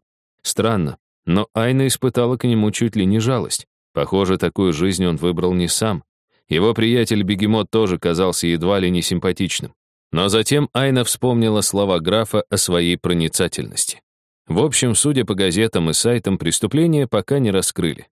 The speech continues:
Человек под ником Вечный Арестант восемьдесят пять хвалился инсайдерской информацией о том, что у торпед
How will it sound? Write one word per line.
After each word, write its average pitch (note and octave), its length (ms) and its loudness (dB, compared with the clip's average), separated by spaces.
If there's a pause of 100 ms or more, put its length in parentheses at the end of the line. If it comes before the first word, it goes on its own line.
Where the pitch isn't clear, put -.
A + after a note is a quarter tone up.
(120)
Человек A2+ 460 0
под A2+ 180 0
ником A#2 480 0
Вечный G#2+ 640 0
Арестант G2+ 580 0
восемьдесят F2 600 0
пять A2+ 280 0 (300)
хвалился A#2 680 0
инсайдерской G#2 680 0
информацией F2+ 600 0
о - 40 -4
том, G#2+ 260 0
что - 280 -2
у F#2 120 -4
торпед F#2+ 480 0